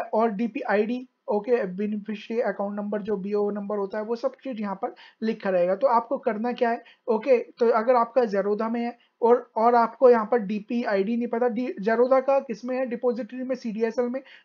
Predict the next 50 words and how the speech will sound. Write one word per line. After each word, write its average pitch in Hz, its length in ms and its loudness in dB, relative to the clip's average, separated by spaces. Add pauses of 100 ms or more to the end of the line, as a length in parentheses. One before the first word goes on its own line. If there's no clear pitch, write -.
तो 240 60 4
आपको 233 200 2
क्या 240 160 0
करना 233 220 -6
है, 262 80 -12
सीडीएसएल 185 480 -8
में 170 140 -14
क्लिक। 160 220 -14 (340)
अब 294 180 8
यहाँ 240 180 2
पर 277 140 2
कुछ 269 200 -6
डिटेल्स 220 340 -2
भरनी 220 280 -6
है, 247 140 -8
जैसे 214 260 -6
कि 214 100 -8
यहाँ 202 180 -6
पर 214 100 -4
डिपॉजिटरी 185 580 -6
नेम, 214 240 -8 (320)
डिपॉजिट, 208 400 0
और 196 160 -2
यहाँ 175 180 -6
पर 190 140 -6
जैसे 214 200 0
एचडीएफ़सी 233 640 -2 (260)
का 262 100 4
होगा 240 260 6
तो 247 120 4
एचडीएफ़सी 233 560 -2
में 233 120 -2
अगर 226 280 -2
आपका 220 280 -2
डीमैट 214 320 -6
अकाउंट 214 260 -6
है 214 60 -6
तो 208 100 -8
एचडीएफ़सी 202 520 -8
बैंक 190 280 -6
ही 208 60 -8
होगा। 190 260 -2 (320)
ओके, 220 220 2
अगर 226 340 4 (100)
आईसीआईसीआई 226 600 -2
में 226 160 -6
तो 220 60 -4
आईसीआईसीआई 202 500 -4
सिक्योरिटीज 196 600 -6
होगा। 196 300 0